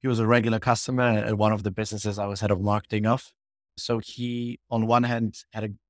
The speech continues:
great, incredible experience in the top investment banks, looking after huge consumer, consumer-centric, consumer-facing companies, you know, taking them to <laughs> I P O, et cetera. So he, he's seen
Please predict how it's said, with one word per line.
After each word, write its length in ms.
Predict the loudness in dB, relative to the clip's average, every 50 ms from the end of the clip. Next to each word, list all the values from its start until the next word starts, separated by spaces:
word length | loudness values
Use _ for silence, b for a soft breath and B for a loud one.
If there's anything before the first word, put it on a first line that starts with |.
| _ _ _ _
great, 380 | -4 0 2 2 2 2 -2
incredible 640 | -2 -4 -6 -6 -4 -2 0 2 2 2 2 0 0
experience 720 | -2 -4 -8 -4 0 2 2 4 2 2 0 -4 -8 -12 _ _ _ _ _ _ _ -8
in 80 | -4 -4
the 80 | -4
top 220 | 0 2 0 2 2
investment 500 | 0 2 2 0 0 0 -2 -2 0 0
banks, 280 | 0 -2 -2 -6 -4
looking 260 | -6 -6 -4 -2 -4
after 200 | -4 -4 -4 -8
huge 320 | -12 -10 -6 -6 -6 -6 -6
consumer, 440 | -8 -10 -10 -6 -4 -2 -2 -2 -2 _ _ _ _ _ -8
consumer-centric, 840 | -8 -8 -6 -4 -4 -2 0 0 -2 0 0 0 0 0 -4 -10
consumer-facing 720 | -10 -12 -10 -4 -2 -2 0 2 2 0 0 0 -4 -6 2
companies, 640 | 2 4 4 4 0 -2 -2 -2 -4 -4 -6 -10 _ _ _ _ _ _ -4
you 140 | -2 0
know, 120 | 0 0 0
taking 240 | 0 0 0 2 2
them 140 | 0 0
to 120 | 0 2 2
<laughs> 80 | 2
I 60 | 2 2
P 280 | -2 0 2 4 4
O, 220 | 6 4 4 4 2
et 120 | 0 -2
cetera. 500 | -2 -2 -4 -2 -2 0 2 2 2 2 -2 _ _ _ _ _ -12
So 140 | -4 -2 -2
he, 380 | 0 0 0 0 0 -2 -2 -2
he's 200 | -4 -4 -4 -2
seen 380 | 0 0 2 4 4 2 0